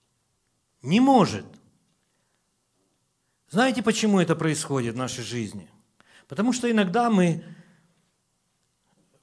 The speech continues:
мы принимаем этот дух вовнутрь себя, Божий Дух,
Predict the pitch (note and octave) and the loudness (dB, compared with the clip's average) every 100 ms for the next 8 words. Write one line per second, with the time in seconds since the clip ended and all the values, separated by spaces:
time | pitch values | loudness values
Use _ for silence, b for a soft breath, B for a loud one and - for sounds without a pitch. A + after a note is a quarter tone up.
0 | _ E3 G3 G3 F#3 F#3+ G3+ A#3 G3+ F#3 | _ 0 2 2 2 4 4 4 4 2
1 | F3 F3 C#3+ D3+ C4 - - - - C3+ | 2 0 0 2 2 0 -6 -14 -4 0
2 | E3 F#3 F#3+ F3 C3 - D3 D3 B2 G#2 | 2 2 2 0 -2 -4 0 2 2 0
3 | - - _ _ _ _ _ E3 F3 C#3 | -10 -20 _ _ _ _ _ 2 2 2
4 | C3+ C#3 A#2 - | -4 -4 -4 -8